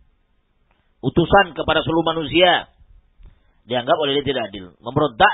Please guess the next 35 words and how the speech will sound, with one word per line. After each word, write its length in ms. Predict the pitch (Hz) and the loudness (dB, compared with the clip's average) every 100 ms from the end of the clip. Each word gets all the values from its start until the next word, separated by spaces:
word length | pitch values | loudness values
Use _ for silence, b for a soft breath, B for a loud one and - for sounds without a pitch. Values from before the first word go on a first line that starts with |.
| 165 | 0
dengan 240 | 156 131 | -6 -2
perkataan 320 | 131 143 143 | -2 -2 -4
pada 160 | 135 127 | -2 -4
masa 240 | 120 120 | -4 -8
itu, 160 | 117 120 | -8 -10
mengatakan, 400 | 120 110 123 143 | -12 -8 -8 -8
"Ya 240 | 156 170 | -10 -10
adil 160 | 127 123 | -2 -2
ya 60 | 113 | -2
Muhammad 400 | 107 117 117 90 _ _ _ _ _ _ | -6 -10 -12 -18 _ _ _ _ _ _
sallallahu 400 | 117 123 123 110 | -6 -4 -4 -6
alaihi 80 | 107 | -10
wasallam. 240 | 87 87 _ | -14 -18 _
Berlaku 240 | 110 - | -14 -4
adil 200 | 123 139 135 | -4 -2 -4
engkau 160 | 117 123 | -6 -8
Muhammad 320 | 110 123 113 | -8 -10 -10
sallallahu 280 | 117 110 113 104 | -10 -8 -8 -8
alaihi 80 | |
wasallam." 240 | 120 101 - _ _ _ _ _ _ _ _ _ _ _ - | -12 -14 -18 _ _ _ _ _ _ _ _ _ _ _ -14
Ya 80 | |
rahmatullah. 560 | 110 117 107 110 104 143 - _ _ _ _ _ _ _ _ _ | -12 -12 -10 -8 -6 -8 -10 _ _ _ _ _ _ _ _ _
Ya, 160 | 123 156 - - | -4 -2 -2 -8
maka 160 | - 110 | -14 -12
Rasulullah 320 | 104 160 156 | -10 -8 -8
sallallahu 0 | |
alaihi 80 | 147 | -8
wasallam 180 | 139 123 | -10 -12
mengatakan, 300 | 113 113 117 107 | -12 -12 -12 -12
"Fa 80 | 110 | -10
illam 240 | 101 127 110 | -10 -10 -10
adil, 340 | 98 98 107 104 | -12 -12 -12 -12
wa 160 | 143 | -12
man 120 | 131 | -12
adil?" 360 | 82 87 92 - | -14 -18 -18 -20